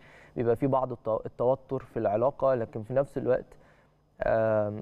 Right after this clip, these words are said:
حاجة للأسف سيئة جدا. وأنا عجبني قوي إدانة الكابتن حسني عبد ربه، آه، نجم نادي الإسماعيلي وأحد أبرز النجوم في تاريخ الكرة المصرية في الحقيقة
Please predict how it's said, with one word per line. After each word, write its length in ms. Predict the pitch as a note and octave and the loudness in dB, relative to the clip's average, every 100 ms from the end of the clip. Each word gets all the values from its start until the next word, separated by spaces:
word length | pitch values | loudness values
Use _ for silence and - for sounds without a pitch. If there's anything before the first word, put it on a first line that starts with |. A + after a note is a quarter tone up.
| - | -10
حاجة 580 | - - C#3 C#3+ B2+ A2+ | -8 -4 -2 2 2 2
للأسف 420 | A2 A2 C3 B2+ | 0 -2 -4 -6
سيئة 280 | - A2+ B2 | 0 2 2
جدا. 380 | A#2 A#2 A#2+ A#2 | 0 -2 -2 0
وأنا 140 | A#2 | 0
عجبني 400 | A2 A#2 C3+ C3 | 0 0 0 0
قوي 200 | B2 C3 | 0 0
إدانة 300 | B2 B2+ B2 A#2 | 0 0 0 -2
الكابتن 420 | G#2+ B2+ - A2+ | -2 -4 -4 -4
حسني 240 | B2+ A#2 | -6 -4
عبد 200 | G#2+ G#2 | -4 -2
ربه، 460 | A#2+ B2+ B2+ B2 A#2+ - | -2 -2 0 -2 -2 -2
آه، 160 | A2 | 0
نجم 340 | A2 C3 B2 A2+ | 0 -2 -2 0
نادي 440 | A2 G#2+ A#2+ A#2 | 0 0 0 0
الإسماعيلي 400 | A2+ G2+ G#2+ A#2 | -2 -2 0 0
وأحد 300 | A#2+ C#3 A#2+ - | 0 -2 -4 -2
أبرز 340 | C3+ C3 A2+ | -2 -2 -6
النجوم 340 | A2+ A2 C3 | -6 -4 -4
في 80 | B2 | -4
تاريخ 260 | A#2 A#2+ A#2 | -2 -2 -4
الكرة 240 | - B2+ | -4 -2
المصرية 380 | A2+ G#2+ - A#2+ | -2 -4 -2 0
في 100 | A2+ | 0
الحقيقة 340 | G#2 A2+ A#2+ | 0 2 2